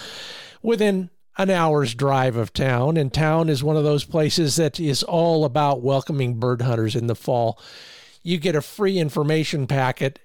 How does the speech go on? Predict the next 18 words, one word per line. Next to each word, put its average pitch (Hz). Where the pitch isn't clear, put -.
at 135
hunt 185
huron 160
S 151
D 147
dot 151
com, 143
plus 226
links 190
to 165
all 220
the 196
other 185
stuff -
you 156
need 156
from 147
the 127